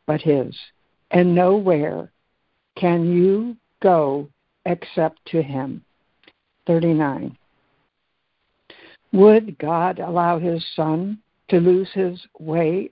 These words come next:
along a road long since a memory of time gone by? This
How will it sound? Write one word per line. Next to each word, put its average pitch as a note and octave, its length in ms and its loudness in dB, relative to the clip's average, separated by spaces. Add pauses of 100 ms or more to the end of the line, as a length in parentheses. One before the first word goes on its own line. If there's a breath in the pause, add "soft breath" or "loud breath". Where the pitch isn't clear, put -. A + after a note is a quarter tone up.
along E3+ 420 -2
a E3 160 -2
road E3 520 0
long F3+ 380 -2 (160)
since G#3+ 240 0 (180)
a D#3+ 140 0
memory G#3+ 580 0 (640)
of E3 200 2
time A3+ 440 0
gone D#3+ 240 0
by? A3 300 0 (1080)
This F#3 200 4